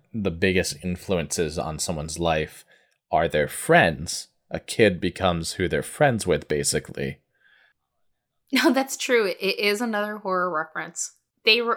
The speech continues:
Speaker 2: also watch Young Frankenstein on T V at one point.
Speaker 1: And then they also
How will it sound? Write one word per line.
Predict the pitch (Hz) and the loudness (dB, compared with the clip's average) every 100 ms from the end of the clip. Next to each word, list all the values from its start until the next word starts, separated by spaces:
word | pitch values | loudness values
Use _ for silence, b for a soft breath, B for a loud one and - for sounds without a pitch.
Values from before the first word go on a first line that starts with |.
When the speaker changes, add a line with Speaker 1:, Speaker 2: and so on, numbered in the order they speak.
| - | 6
Speaker 2:
also | 202 208 214 254 | 8 8 6 2
watch | 190 170 170 | 4 4 2
Young | 175 156 170 | -2 -2 -4
Frankenstein | 170 151 180 202 - 202 190 | -6 -8 -8 -8 -2 -2 -2
on | 185 | -4
T | 196 | -6
V | 175 165 | -4 -6
at | - | -6
one | 214 208 | -8 -8
point. | 233 233 - | -8 -10 -8
Speaker 1:
And | 82 87 | -2 0
then | 90 | 2
they | 87 | 4
also | 85 101 139 - 71 98 | 2 2 0 0 0 -2